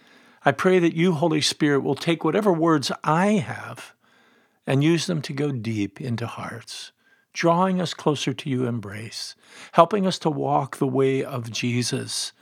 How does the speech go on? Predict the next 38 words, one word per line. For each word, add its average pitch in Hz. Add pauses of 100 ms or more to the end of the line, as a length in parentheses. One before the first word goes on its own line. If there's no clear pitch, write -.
(260)
the 131
way 127
you, 127
Jesus, 110
walked 107
the 131
way. 110 (1200)
Let 165
us 143
never 160
forget 127 (1600)
that 139
this 156
is 180
about 165
a 160
relationship 139
with 120
you, 127
Lord 110
Christ, 117
through 165
the 170
Holy 156
Spirit, - (600)
drawing 208
us -
into 165
the 160
embrace 139
of 131
the 127
Father. 120
It 151
is 135
not 147 (540)
about 123
religion. 117